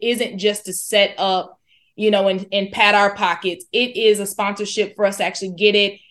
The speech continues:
and then provide resources for the community. So if you sponsor, just know you will be feeding families, you will be providing, you know, essential resources for families during a critical part,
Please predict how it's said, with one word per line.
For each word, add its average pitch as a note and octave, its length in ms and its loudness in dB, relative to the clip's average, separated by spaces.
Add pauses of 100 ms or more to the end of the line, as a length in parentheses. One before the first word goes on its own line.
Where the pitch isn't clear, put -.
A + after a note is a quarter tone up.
(200)
and G3+ 120 2
then G3 120 0
provide F#3 420 0
resources F#3 540 -6
for F#3 180 -4
the F3+ 80 -8
community. E3+ 540 -6
So F3+ 380 0 (300)
if B3+ 200 -2
you B3 100 0
sponsor, B3 680 2
just G#3 280 -6
know G3+ 320 4
you G3 160 -2
will G3 140 0
be F#3+ 120 -8
feeding C4 400 0
families, G3+ 560 0
you G3+ 80 -6
will F#3+ 140 2
be F#3+ 140 -8
providing, G3 760 0 (260)
you G#3 120 0
know, G#3 140 4
essential A#3 580 2
resources G3 600 -6
for F#3 200 -6
families F#3 720 -4
during F#3 240 -4
a F3 80 -4
critical B3 500 -2
part, F3+ 540 -2